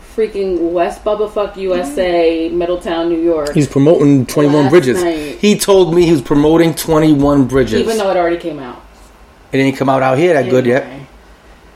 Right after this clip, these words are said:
Speaker 2: He's
Speaker 1: So,
Speaker 2: promoting it for the Fire Stick.
Speaker 1: again, I did wanna give a shout out to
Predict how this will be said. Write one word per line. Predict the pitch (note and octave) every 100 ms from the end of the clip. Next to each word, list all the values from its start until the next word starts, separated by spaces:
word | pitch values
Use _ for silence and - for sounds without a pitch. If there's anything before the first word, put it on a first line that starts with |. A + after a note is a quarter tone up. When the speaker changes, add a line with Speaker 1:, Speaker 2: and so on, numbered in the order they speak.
| -
Speaker 2:
He's | -
Speaker 1:
So, | - G#3+ F#3
Speaker 2:
promoting | F3 D3 D3+
it | D3+
for | -
the | C#3+
Fire | D3+ F3 C3
Stick. | - G#2+ - - - - - - - - - -
Speaker 1:
again, | A3 G3+ F3+ -
I | B3 B3+ B3+
did | C#4 E4
wanna | E4+ E4+
give | E4+
a | E4
shout | D#4 C#4+ C4+
out | C#4 C#4 C4 -
to | - A#3+ A#3+ A#3+ A#3+